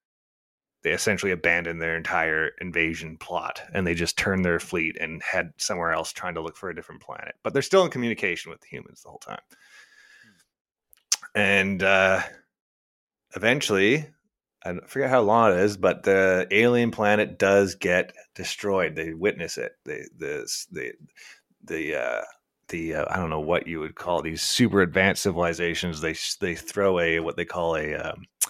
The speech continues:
a, uh, photoid, which is essentially a little tiny little mass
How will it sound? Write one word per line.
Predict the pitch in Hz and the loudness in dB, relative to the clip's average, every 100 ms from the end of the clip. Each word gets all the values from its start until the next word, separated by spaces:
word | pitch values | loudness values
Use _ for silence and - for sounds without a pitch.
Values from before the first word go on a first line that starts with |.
| - - - - _ _ - | -8 -20 -20 -20 _ _ -10
a, | 62 60 58 | -8 -6 -8
uh, | 50 50 50 50 50 - | -8 -10 -10 -12 -12 -14
photoid, | - 101 143 143 170 180 196 185 _ _ _ _ _ - | -2 4 4 6 8 8 6 -2 _ _ _ _ _ -14
which | - | -8
is | 92 | -6
essentially | 87 - - 110 117 107 101 98 _ - | -4 -2 0 2 4 6 4 0 _ -8
a | 95 | -6
little | 92 110 120 | 2 6 6
tiny | 113 113 107 107 | 4 2 4 6
little | 107 101 95 | 6 6 4
mass | 90 90 98 101 101 - - | 2 2 4 4 2 -4 -10